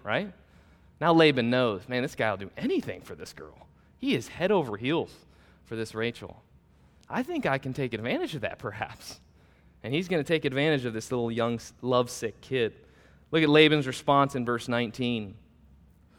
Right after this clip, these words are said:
"It is better that I give her to you than that I should give her to any other man. Stay with me." Like, what kind of response is that?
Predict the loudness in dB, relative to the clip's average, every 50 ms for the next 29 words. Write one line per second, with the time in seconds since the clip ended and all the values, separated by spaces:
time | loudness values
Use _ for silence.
0 | _ -20 -20 -20 -20 -20 -8 2 6 6 8 8 8 8 10 10 10 10 10 10
1 | 8 8 8 6 6 6 6 6 6 4 4 6 6 6 6 4 4 4 6 6
2 | 8 6 6 6 2 0 -6 -16 -20 -20 -20 _ _ _ _ _ -20 -16 2 6
3 | 6 8 8 8 8 8 8 6 4 0 0 4 6 6 6 6 4 4 6 6
4 | 6 6 4 4 4 8 10 10 10 10 8 6 4 2 0 0 0 0 -2 -2
5 | -6 -12 -20 -20 _ _ _ _ -20 _ -20 -10 4 8 8 10 10 8 6 4
6 | 2 -2 -2 -2 -6 -12 -18 -20 -20 _ _ _ _ _ _ _ _ _ 0 0
7 | 0 2 2 2 6 6 6 6 4 4 4 6 8 8 8 6 6 2 0 4
8 | 4 6 6 4 2 0 -6 -20 -20